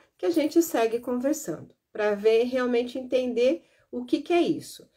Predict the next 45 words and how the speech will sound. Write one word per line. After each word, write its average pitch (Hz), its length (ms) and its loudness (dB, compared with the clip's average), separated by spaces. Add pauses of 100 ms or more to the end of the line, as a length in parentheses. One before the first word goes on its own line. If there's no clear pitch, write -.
(180)
Agora, 262 560 4
é 247 200 -2
como 339 500 4
uma 269 200 2
outra 262 260 4
pessoa 226 420 -2
que 220 80 -6
eu 208 40 2
esqueci 202 420 -8
o 180 40 -4
nome, 214 360 -2
me 190 100 -6
perdoe, 185 680 4 (240)
disse 247 340 -8
no 254 120 -4
começo 247 400 -4
da 247 160 -4
live, 160 480 -2 (260)
é 320 160 2
difícil 403 840 4
a - 20 4
gente 247 300 -2
aceitar 202 640 -10
que - 80 -16
a 175 60 -10
gente 170 240 -12
tem 165 140 -8
ansiedade. - 720 -12 (440)
É 294 140 4
difícil 403 640 6
a 415 40 0
gente 381 220 -2
aceitar 277 540 -2
que - 120 -12
isso 269 220 -10
mora 262 440 2
dentro 262 260 0
da 214 160 0
gente, 190 480 -4 (300)
que 311 140 4
isso 349 160 4
é - 20 2
um 339 100 6
transtorno 302 520 0
mental 214 680 -2